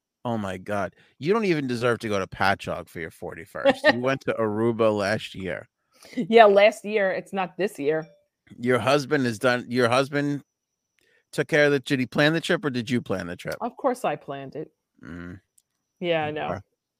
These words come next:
Speaker 1: Mm.
Speaker 2: Hmm.
Speaker 1: All right. Shouldn't be expected to do anything for forty-one. Forty-one is useless.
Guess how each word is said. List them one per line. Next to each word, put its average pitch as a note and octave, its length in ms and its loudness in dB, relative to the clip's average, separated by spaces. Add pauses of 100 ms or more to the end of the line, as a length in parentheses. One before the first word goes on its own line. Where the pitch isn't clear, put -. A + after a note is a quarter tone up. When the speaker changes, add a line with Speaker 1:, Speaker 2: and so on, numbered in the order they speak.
(960)
Speaker 1:
Mm. C3+ 280 -12 (840)
Speaker 2:
Hmm. D#3+ 200 -10 (400)
Speaker 1:
All B2 60 0
right. G2 180 -2 (320)
Shouldn't D#3 220 0
be D#3 60 6
expected A2 360 4
to G2 60 0
do G2+ 80 4
anything F#2+ 200 0
for F#2 100 -12
forty-one. F2 460 -4
Forty-one B2+ 440 2
is G2+ 180 -6
useless. - 500 -14